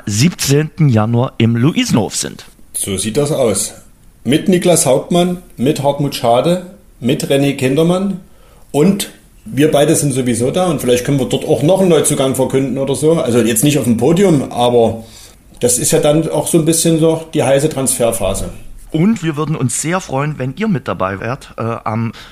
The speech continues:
Speaker 1: siebzehnten Januar. Es gibt noch Tickets für den Luisenhof. Siebzehnter Januar, neunzehn Uhr dreiundfünfzig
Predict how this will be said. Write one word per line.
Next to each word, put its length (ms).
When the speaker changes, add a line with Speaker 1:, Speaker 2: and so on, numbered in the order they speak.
Speaker 1:
siebzehnten 560
Januar. 480
Es 240
gibt 200
noch 140
Tickets 400
für 440
den 240
Luisenhof. 680
Siebzehnter 600
Januar, 280
neunzehn 400
Uhr 80
dreiundfünfzig 920